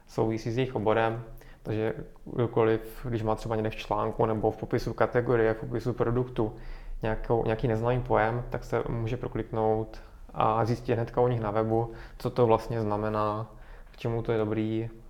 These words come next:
eh, a tomu vlastně pomůže s výběrem. Nehledě na to, že tohle zase tomu e-shopu pomůže pokrýt nějaký vyhledávací dotazy a získat nějakou návštěvnost neplacených výsledků vyhledávání.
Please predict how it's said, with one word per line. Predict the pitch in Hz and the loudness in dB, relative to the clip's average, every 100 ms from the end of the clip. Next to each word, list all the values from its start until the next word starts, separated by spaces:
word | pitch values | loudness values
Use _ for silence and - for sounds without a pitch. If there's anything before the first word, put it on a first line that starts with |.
| - | -6
eh, | 110 107 107 107 - | -2 -2 -4 -6 -4
a | 110 104 - | -4 -6 -6
tomu | 113 110 | -4 0
vlastně | 107 - | 0 0
pomůže | 110 110 107 113 | -2 -2 0 -2
s | |
výběrem. | 110 104 113 110 104 110 - - - - - - - | -2 0 2 2 2 -4 -12 -20 -20 -20 -18 -18 -6
Nehledě | 120 117 120 113 | 0 4 4 4
na | 107 | 2
to, | 123 107 | 0 0
že | 110 107 107 - - - - | 0 0 -2 -8 -20 -10 -2
tohle | 123 117 | 2 4
zase | 113 - | 4 2
tomu | - 120 - | 0 2 0
e-shopu | 107 113 | -2 -4
pomůže | 110 110 110 110 | -2 0 0 0
pokrýt | 113 107 113 110 | -2 -2 0 0
nějaký | 110 110 113 | 0 0 0
vyhledávací | 110 107 - 104 | 0 0 -2 -4
dotazy | 98 110 113 110 110 | 0 2 4 2 0
a | 110 | -2
získat | 110 - | -2 0
nějakou | 117 110 - 110 | 0 0 0 0
návštěvnost | 107 - 123 113 110 - | 0 -2 -2 -2 -2 -2
neplacených | 107 113 - 117 | 0 0 0 -2
výsledků | 107 104 117 - 117 | -2 0 -2 0 0
vyhledávání. | 110 107 107 104 104 104 104 104 | 0 0 2 2 2 0 -2 -8